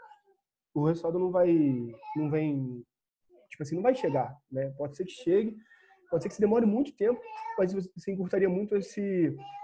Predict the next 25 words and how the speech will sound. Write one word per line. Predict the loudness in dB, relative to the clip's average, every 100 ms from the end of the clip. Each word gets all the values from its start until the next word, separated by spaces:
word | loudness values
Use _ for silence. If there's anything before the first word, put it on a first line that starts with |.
| -6
essa | -4 -2
caminhada | 0 2 2 0 -2
se | -4
você | -2 2 0 0 -20 _ -16 -2
tivesse | 4 4 4
mais | 0 0
atenção | -2 -2 0 -2 -4 -4
na | 0
base. | 2 2 2 0
Foi | 0
o |
que | 2
ele | 0
fez, | 2 0
ele | 0
trabalhou | 0 2 2 0 -4 _ _ _ -20 _ _ -20 _ _ _ _ _ _
nos | -4 -2
fundamentos. | 2 4 4 4 0 -6 _ _ _ -2
E, | 2 2 2 2 4 4 6 6
além | 6 4 4
disso, | 2 2 0 -2 2
ele | 6 6 4 0 -2 -8 _
falou | 0 0
também | 2 2 2
que | 0 -2 -2 -2 -2 -2